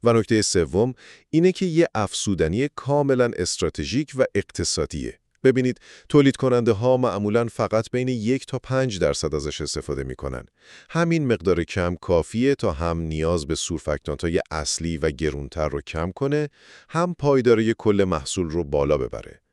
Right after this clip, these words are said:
یعنی واقعاً یک تیر و دو نشانه. پس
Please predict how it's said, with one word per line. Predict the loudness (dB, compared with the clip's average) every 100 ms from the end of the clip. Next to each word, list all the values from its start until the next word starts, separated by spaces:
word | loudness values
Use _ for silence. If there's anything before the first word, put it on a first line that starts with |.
| _ -4
یعنی | -2 2
واقعاً | 6 6 4 -2
یک | 0 -2 -2
تیر | -4 -4
و |
دو | -2 -4
نشانه. | -4 -8 -10 -12 -16 _ _ _ -20 -20 -4
پس | 0 0